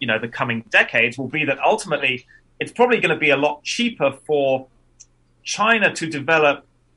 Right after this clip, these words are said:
um, you know, what are in some ways sort of defensive capabilities, right, that keep the United States at arm's length, than it is for the, gonna be for the United States to maintain the ability to project that power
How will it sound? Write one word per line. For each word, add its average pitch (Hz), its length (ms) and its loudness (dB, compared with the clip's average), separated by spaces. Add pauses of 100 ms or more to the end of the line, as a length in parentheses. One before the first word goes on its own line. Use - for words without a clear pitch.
(380)
um, 120 580 2 (800)
you 156 80 -6
know, 139 80 2
what 139 160 2
are 139 160 6
in 139 200 -4
some 190 220 0
ways 160 180 2
sort 147 140 -6
of - 60 -16
defensive 220 500 -2
capabilities, 120 580 -4
right, 139 140 2
that - 100 -6
keep - 220 -10
the 156 80 -2
United 135 360 0
States 135 300 -4
at 127 60 -6
arm's 120 320 0
length, 156 380 -2 (680)
than 165 100 0
it 165 100 2
is 185 240 4
for 170 80 -2
the, 147 240 -2
gonna 156 220 -2
be 139 200 -2
for - 80 -14
the 143 80 -2
United 135 380 0
States 180 540 -2
to 139 260 -10 (180)
maintain 151 760 -4
the 156 100 -2
ability 139 540 -4
to 131 160 -10
project - 720 -4
that 120 240 -4
power 113 480 -2